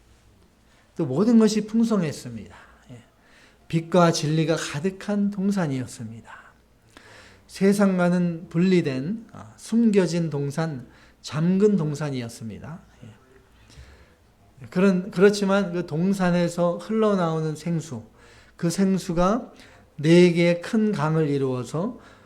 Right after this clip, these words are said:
어, 온 세상을, 어, 적셨다고 했습니다. 예. 이 에덴 동산의 은혜와 사랑이 온 세상을 흘러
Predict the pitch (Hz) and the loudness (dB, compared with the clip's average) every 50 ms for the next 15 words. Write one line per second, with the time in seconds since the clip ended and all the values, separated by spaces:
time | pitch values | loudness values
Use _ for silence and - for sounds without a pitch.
0 | _ _ _ 117 110 107 107 110 123 - - _ - - _ _ _ _ _ _ | _ _ _ -14 -12 -12 -12 -14 -18 -20 -20 _ -20 -20 _ _ _ _ _ _
1 | _ _ 143 151 165 180 180 185 170 175 175 156 - 147 139 139 139 147 160 175 | _ _ 0 2 4 4 4 2 0 -2 -4 -4 -4 -4 -4 -4 -4 -4 -6 -8
2 | 208 208 - - - - 104 107 - - - _ - - 147 - - - 160 143 | -10 -14 -18 -20 -20 -20 -20 -20 -20 -20 -20 _ -12 -12 -10 -10 -6 -6 -6 -6
3 | - - 127 120 117 117 113 - - 127 113 110 107 - - - - - - - | -6 -8 -10 -10 -10 -10 -12 -12 -14 -14 -14 -14 -16 -18 -20 -20 -20 -20 -20 -20
4 | - _ _ _ - - _ _ _ _ _ _ _ _ _ _ _ _ _ _ | -20 _ _ _ -20 -20 _ _ _ _ _ _ _ _ _ _ _ _ _ _
5 | _ _ _ - - _ _ _ - - - _ _ - 139 131 143 165 165 196 | _ _ _ -20 -20 _ _ _ -20 -20 -20 _ _ -10 -6 -2 0 4 6 8
6 | 202 208 208 196 190 180 190 180 180 190 196 202 202 202 - - - - - - | 8 8 6 4 4 4 2 2 4 4 4 4 2 0 -6 -12 -18 -20 -20 -8
7 | - 170 175 180 180 175 175 180 180 175 175 175 - - - 185 185 175 165 156 | -2 0 2 4 4 4 4 4 4 2 0 -2 -4 -8 -8 -6 -4 -4 -4 -4
8 | 147 147 165 180 - - - - - - - _ _ _ _ - 147 165 180 202 | -4 -4 -6 -6 -8 -12 -16 -20 -20 -20 -20 _ _ _ _ -2 2 4 6 6
9 | 208 196 196 196 175 185 185 180 190 196 190 196 - - - - - - _ _ | 6 4 2 0 0 0 0 2 0 0 -2 -4 -6 -10 -16 -20 -20 -20 _ _
10 | _ _ _ _ - - - 226 214 208 202 196 190 185 | _ _ _ _ -16 -6 -4 -2 0 0 0 0 -2 -4